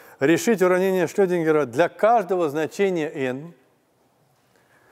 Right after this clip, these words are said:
Следующим этапом, если у вас оно решено, рассчитать, рассчитать, э, большую каноническую статсумму или статсумму большого канонического распределения гипса.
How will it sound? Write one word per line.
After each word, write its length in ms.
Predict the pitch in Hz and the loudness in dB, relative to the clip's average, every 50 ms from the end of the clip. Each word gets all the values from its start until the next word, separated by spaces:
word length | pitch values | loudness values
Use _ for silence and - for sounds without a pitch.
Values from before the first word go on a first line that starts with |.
| _ - - - - - - - _ _ - 175 - | _ -20 -20 -20 -20 -20 -20 -20 _ _ -20 -18 -16
Следующим 800 | - - - - 220 269 262 233 233 214 170 - - 208 202 202 | -14 -6 0 2 4 4 6 4 4 2 2 2 2 2 2 2
этапом, 600 | 202 202 - 208 180 151 - 156 139 131 123 - - | 2 2 2 2 2 2 0 -2 -4 -4 -6 -8 -4
если 320 | 151 175 196 - - 196 | 0 0 0 0 0 0
у 120 | 196 196 190 | 2 2 4
вас 280 | 196 196 165 - - | 4 2 2 0 -4
оно 400 | 185 175 180 180 180 175 180 180 | -6 -4 -2 -2 -2 -2 -2 0
решено, 600 | 160 185 165 - - 202 196 196 185 160 127 113 98 - - _ _ _ _ _ _ _ _ _ _ _ _ _ - | 0 0 0 0 0 0 0 2 0 0 0 -2 -6 -12 -20 _ _ _ _ _ _ _ _ _ _ _ _ _ 0
рассчитать, 1000 | 147 170 196 180 - - - - 226 214 - - 247 226 185 143 - - - - - - _ _ _ _ _ _ - _ _ _ - _ _ _ _ _ - _ _ _ | 2 2 4 2 0 -4 -4 -4 -4 -2 0 0 2 2 2 0 -4 -8 -16 -20 -20 -20 _ _ _ _ _ _ -20 _ _ _ -20 _ _ _ _ _ -20 _ _ _
рассчитать, 1000 | - 139 165 196 180 - - - 220 220 202 - 240 220 196 151 - - - - - - _ _ _ _ _ _ _ _ _ _ _ _ _ _ _ _ _ _ - | 0 2 2 2 2 0 0 0 0 0 2 4 4 2 2 0 -4 -10 -18 -20 -20 -20 _ _ _ _ _ _ _ _ _ _ _ _ _ _ _ _ _ _ 0
э, 400 | 151 151 151 151 151 147 147 147 | 2 2 4 4 4 4 2 2
большую 560 | 135 123 196 214 214 180 - - 262 247 214 | 2 2 2 2 2 0 0 0 0 0 2
каноническую 720 | - 196 196 196 196 214 233 208 - - - - 208 180 | 2 0 2 2 2 0 0 -2 -4 -8 -6 -2 -2 -2
статсумму 760 | - - 196 185 - - - - 165 156 151 156 160 175 185 | 0 0 0 0 0 -4 -4 -4 -2 -2 -2 -2 -4 -4 -4
или 180 | 170 160 165 160 | -2 -2 -2 -2
статсумму 600 | - - 180 170 - - - 220 208 190 175 151 | -2 0 -2 -2 -2 -2 -2 -2 0 0 0 2
большого 500 | 135 170 175 156 - - 214 202 190 160 | 2 2 2 2 0 -2 0 0 0 0
канонического 640 | - - 165 165 165 170 185 165 - - - 160 | -2 -2 -2 -2 -2 -2 -2 -4 -4 -2 -2 -2
распределения 560 | 143 - - 156 151 160 175 180 175 165 151 | -2 -2 -4 -2 0 2 2 2 2 0 -2
гипса. 500 | 135 117 120 117 - - - 147 143 147 | -2 -4 -6 -10 -10 -10 -10 -10 -10 -10